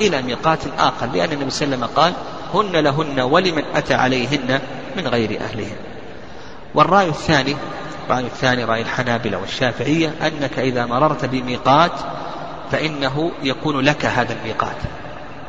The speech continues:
ولا يجوز لك أن تتجاوزه إلى ميقات آخر، لا يجوز لك تتجاوزه. فمثلا الآن أهل نجد يمرون بذي الحليفة، نعم، يمرون بذي الحليفة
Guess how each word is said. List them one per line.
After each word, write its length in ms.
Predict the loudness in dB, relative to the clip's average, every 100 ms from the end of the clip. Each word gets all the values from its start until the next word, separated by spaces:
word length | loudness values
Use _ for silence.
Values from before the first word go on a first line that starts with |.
| 0
ولا 200 | 4 6
يجوز 340 | 4 4 2
لك 240 | 2 2 2
أن 200 | 0 -2
تتجاوزه 960 | -2 2 2 4 4 4 2 4 4 2 -6 -8 -8 -10 -6 -2
إلى 460 | 0 2 2 2 -2 -8 -10 -8 0
ميقات 560 | 2 2 8 8 8 4 -2 -2 -6 -6 0 4
آخر، 380 | 4 4 -2 -4 -8 -10 -8 -2
لا 120 | -2
يجوز 220 | 0 -4
لك 60 | -4
تتجاوزه. 420 | -6 -6 -6 -8 -8
فمثلا 420 | -2 0 2 2 0 -4 -12 -12 -12 -12 0
الآن 480 | 2 4 4 4 2 -4 -8 -10 -10 -10 -10 0
أهل 320 | 2 4 4
نجد 240 | 4 2 -2 -8 -8 -10 -10 0
يمرون 460 | 4 6 8 8 6
بذي 200 | 6 2
الحليفة، 460 | 4 2 2 0 -6 -8 -8 -10 -10 -8
نعم، 220 | -6 -2 0
يمرون 420 | 4 6 6 6
بذي 180 | 2 0
الحليفة 540 | 0 -2 -2 0 0